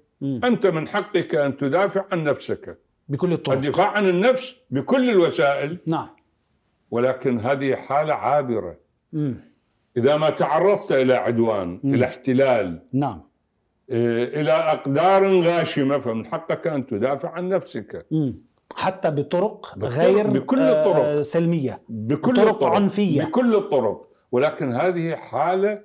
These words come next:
Speaker 1: استثنائية.
Speaker 2: تنتهي بانتهاء الحدث.
Speaker 1: مؤقتة.
Speaker 2: مؤقتة.
Speaker 1: نعم.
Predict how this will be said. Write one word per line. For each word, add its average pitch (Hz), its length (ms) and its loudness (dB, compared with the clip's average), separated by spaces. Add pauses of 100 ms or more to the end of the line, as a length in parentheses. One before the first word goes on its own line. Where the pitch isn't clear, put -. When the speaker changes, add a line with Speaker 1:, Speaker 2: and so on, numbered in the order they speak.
(100)
Speaker 1:
استثنائية. 185 480 0
Speaker 2:
تنتهي 226 340 0
بانتهاء 226 760 0
الحدث. 185 680 -2
Speaker 1:
مؤقتة. 156 720 -4
Speaker 2:
مؤقتة. 147 720 -2
Speaker 1:
نعم. 156 220 -2